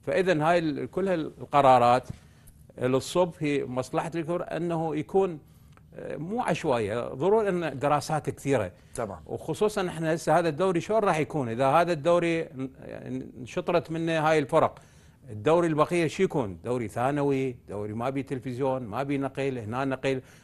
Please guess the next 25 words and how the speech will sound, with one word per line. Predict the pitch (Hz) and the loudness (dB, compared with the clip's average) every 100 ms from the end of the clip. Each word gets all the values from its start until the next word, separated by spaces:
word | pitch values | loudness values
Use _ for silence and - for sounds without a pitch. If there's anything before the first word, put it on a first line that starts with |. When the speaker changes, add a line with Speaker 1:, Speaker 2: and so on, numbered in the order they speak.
| - | -2
Speaker 1:
هاي | 127 | 4
راح | 135 147 | 4 2
تصير | 135 160 160 | 0 -2 -2
شوية | 143 151 156 147 | -2 0 2 0
أشياء، | 131 151 135 | 0 -2 -4
إشكالات | - 135 135 143 143 | -4 0 2 2 0
م-، | 131 127 | -10 -12
مع | 127 120 | -10 -8
بع-، | 117 120 | -4 -6
بعض | - 127 123 | -4 -8 -6
الأندية. | 123 139 123 107 80 - - - | -4 -2 -2 -2 -6 -12 -20 -10
يمكن | 113 135 147 139 | -4 -2 0 0
احنا | 131 143 | 0 2
إذا | 139 139 | 4 4
نعلم | 147 160 143 | 2 2 2
من | 151 | 4
هسه، | 165 160 160 | 2 2 2
يمكن | 151 151 151 139 | 2 2 0 4
بعض | 135 | 4
الأندية | 127 147 156 | 4 0 0
يقول | 139 127 | 0 0
لك: | 120 | 0
"هاي | 127 127 | 0 2
ماكو | 143 160 156 | 0 0 -2
نزول | 127 120 143 165 | 0 2 2 0